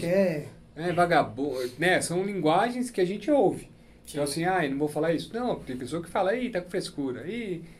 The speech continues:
Speaker 2: é, não, falta vontade.
Speaker 1: É.
Speaker 2: Essa pessoa é vagabunda. Essa pessoa não presta atenção." E às vezes
Speaker 1: Nunca
Speaker 2: ela tá
Speaker 1: quer,
Speaker 2: passando por uma
Speaker 1: nunca quer
Speaker 2: situação.
Speaker 1: sair,
Speaker 3: É,
Speaker 1: tá?
Speaker 3: é, é outra coisa também que eu comecei a respeitar mais foi isso, e-, esse tipo de coisa também. Pessoas com depressão,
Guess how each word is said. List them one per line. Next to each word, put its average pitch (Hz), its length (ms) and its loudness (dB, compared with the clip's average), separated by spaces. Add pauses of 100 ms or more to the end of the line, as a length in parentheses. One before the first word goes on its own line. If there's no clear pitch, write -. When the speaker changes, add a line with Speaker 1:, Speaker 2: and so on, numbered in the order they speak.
(160)
Speaker 2:
é, 123 320 -4
não, 135 220 -6 (100)
falta 180 320 6
vontade. 143 720 2 (200)
Speaker 1:
É. 160 60 -8
Speaker 2:
Essa 151 160 0
pessoa 175 540 4
é 202 100 8
vagabunda. 165 800 4
Essa 131 160 -4
pessoa 190 760 2 (400)
não 156 80 -4
presta 165 320 4
atenção." 131 720 0 (380)
E 156 120 0
às 120 160 2
vezes 120 200 4
Speaker 1:
Nunca 294 180 6
Speaker 2:
ela 180 100 4
tá 175 80 4
Speaker 1:
quer, - 0 -
Speaker 2:
passando 202 300 10
por 175 80 12
uma 180 100 2
Speaker 1:
nunca - 140 -4
quer 175 80 -2 (100)
Speaker 2:
situação. - 180 0
Speaker 1:
sair, 160 300 -2
Speaker 3:
É, 160 200 0
Speaker 1:
tá? 147 220 -8
Speaker 3:
é, 143 320 -4
é 151 80 -4
outra 165 220 -4
coisa 202 280 -2
também 214 320 0
que 208 100 -10
eu - 40 -16
comecei 202 560 -6
a 180 260 -4
respeitar 165 680 -4
mais 165 340 -2
foi 208 260 -2
isso, - 260 -12
e-, 170 300 -6
esse 165 240 -2
tipo 196 260 -12
de 190 120 -12
coisa 180 380 -2
também. 131 280 -12
Pessoas 135 380 -10
com 156 120 -14
depressão, 160 800 -6